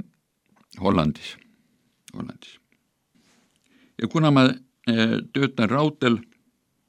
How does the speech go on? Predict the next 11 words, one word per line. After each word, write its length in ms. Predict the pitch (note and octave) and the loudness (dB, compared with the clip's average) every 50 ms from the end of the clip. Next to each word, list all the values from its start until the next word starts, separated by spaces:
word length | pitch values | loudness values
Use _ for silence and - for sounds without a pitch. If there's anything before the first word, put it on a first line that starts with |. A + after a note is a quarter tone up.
| _ _ _ _ _ _ _ | _ _ _ _ _ _ _
siis, 580 | _ - - - A#2 A#2+ B2 A#2 A#2+ - - - | _ -14 -2 2 4 6 6 4 2 -2 0 4
äh, 180 | A2+ G2+ F#2+ - - _ _ _ _ _ _ _ _ _ _ _ _ _ _ _ _ _ _ _ _ _ - | 4 4 4 4 0 _ _ _ _ _ _ _ _ _ _ _ _ _ _ _ _ _ _ _ _ _ -4
on 180 | A#2+ B2+ A#2+ | -2 0 0
ka 140 | A2+ - B2 | 0 2 4
minul 460 | A2 A#2 B2 B2 B2+ B2 A#2+ G#2+ G#2+ G2+ - - - _ _ _ _ _ - _ _ _ _ _ _ _ _ _ _ - | 2 4 4 2 2 4 4 2 2 0 -2 -12 -18 _ _ _ _ _ -20 _ _ _ _ _ _ _ _ _ _ 2
hea 140 | B2 B2 A2 G#2 G2 | 6 6 6 6 6
võimalus 500 | G2+ A#2 A#2 A2 G#2 G2+ G2+ G2 - G#2 | 6 6 6 6 6 4 2 2 0 0
olnud 300 | F#2 F#2+ F2+ E2+ D#2+ - | 0 0 0 0 -2 -2
töötada 580 | - A2 G#2 G2+ - - F#2 D#2+ E2+ E2+ E2+ D#2+ E2 - - - - _ _ - - _ _ _ _ _ _ _ _ _ - | 0 0 0 0 0 -4 -2 2 4 4 4 2 0 -6 -18 -20 -20 _ _ -20 -20 _ _ _ _ _ _ _ _ _ 0
vene 220 | G#2 G#2+ G#2 F#2+ E2+ | 2 4 4 4 4
sõpradega, 600 | - F#2 - - F2+ F2 D#2+ E2+ D#2 D#2 D2 | 2 -2 -2 0 -2 0 2 2 2 2 0